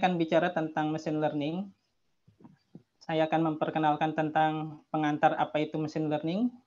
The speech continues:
kemudian tipe machine learning apa saja,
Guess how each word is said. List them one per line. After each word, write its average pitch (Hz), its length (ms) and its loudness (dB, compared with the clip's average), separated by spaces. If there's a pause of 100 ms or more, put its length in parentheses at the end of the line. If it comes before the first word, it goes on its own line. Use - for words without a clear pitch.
(180)
kemudian 165 640 0 (960)
tipe 170 480 2 (160)
machine 165 320 -2
learning 160 320 0
apa 160 240 0
saja, 165 480 0